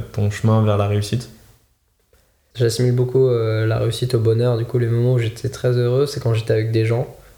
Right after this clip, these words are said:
Speaker 2: Et en gros, les trucs qui m'aident, c'est de, d'essayer de fédérer autour de mes projets, d'en parler.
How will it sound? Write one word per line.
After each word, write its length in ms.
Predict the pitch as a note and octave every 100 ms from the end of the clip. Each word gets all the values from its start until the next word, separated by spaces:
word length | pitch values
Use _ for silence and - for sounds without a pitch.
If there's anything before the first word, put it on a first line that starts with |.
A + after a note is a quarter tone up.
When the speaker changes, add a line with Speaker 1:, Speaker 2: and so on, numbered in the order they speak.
| _ _ _ _ _ _ _ -
Speaker 2:
Et 880 | A2+ A2 A2 A2+ A2 A2 A2 A2 A2 A#2 B2+ - - - _ _ _ -
en 40 |
gros, 180 | A#2 A#2+
les 100 | A#2+
trucs 200 | A2 C3
qui 100 | -
m'aident, 300 | A2+ A#2 C3+
c'est 180 | - A2
de, 360 | A2+ A2 A2 A2+
d'essayer 220 | A#2 -
de 60 | A#2+
fédérer 480 | - B2 B2 B2 B2+
autour 280 | C3 B2 A#2+
de 60 | A#2
mes 100 | A2+
projets, 400 | - A2+ A#2+ B2
d'en 140 | A2
parler. 440 | A2+ A2+ A2+ A#2